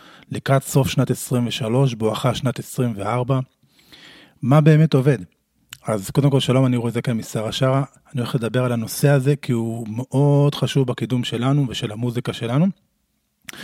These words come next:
למעשה, אני רוצה להתחיל, להתחיל איתכם עם מחקר שהגעתי אליו, זה מחקר של סמקארט, שזה חברה שנותנת פתרונות לחנויות e-commerce, אה, וכולי, והיא מראה שמתוך, היא סקרה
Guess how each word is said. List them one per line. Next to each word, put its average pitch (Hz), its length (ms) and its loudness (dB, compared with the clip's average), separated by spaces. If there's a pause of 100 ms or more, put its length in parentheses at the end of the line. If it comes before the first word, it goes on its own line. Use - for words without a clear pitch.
(380)
למעשה, 117 480 2
אני - 500 -10
רוצה 143 180 4
להתחיל, 143 320 4 (500)
להתחיל 120 340 0
איתכם 139 260 0
עם 123 140 2
מחקר 135 400 0 (320)
שהגעתי 120 460 -4
אליו, 143 160 4
זה 123 80 0
מחקר 127 300 -2
של 120 340 -4
סמקארט, 135 560 2
שזה 104 260 -6 (760)
חברה 107 300 -4
שנותנת 117 400 -2
פתרונות 101 480 -8
לחנויות 104 840 -10
e-commerce, 127 680 -2
אה, 101 200 -10
וכולי, 120 320 -2 (540)
והיא 120 100 0
מראה 117 220 4
שמתוך, 147 640 0 (220)
היא - 80 -10
סקרה - 400 -4